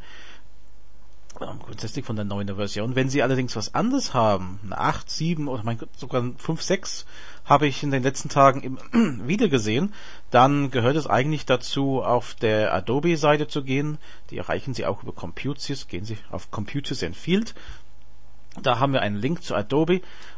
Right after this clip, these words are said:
und laden Sie die neun Punkt zwei herunter, installieren Sie das.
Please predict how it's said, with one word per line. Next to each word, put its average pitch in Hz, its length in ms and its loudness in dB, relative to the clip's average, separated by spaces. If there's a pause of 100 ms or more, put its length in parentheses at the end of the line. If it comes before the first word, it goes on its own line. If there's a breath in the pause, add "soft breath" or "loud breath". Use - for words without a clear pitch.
und 151 580 4
laden 123 320 8
Sie 156 140 0
die 151 80 2
neun 143 240 2
Punkt - 240 -6
zwei 131 240 0
herunter, 120 500 2
installieren 127 580 0
Sie 135 120 0
das. - 340 0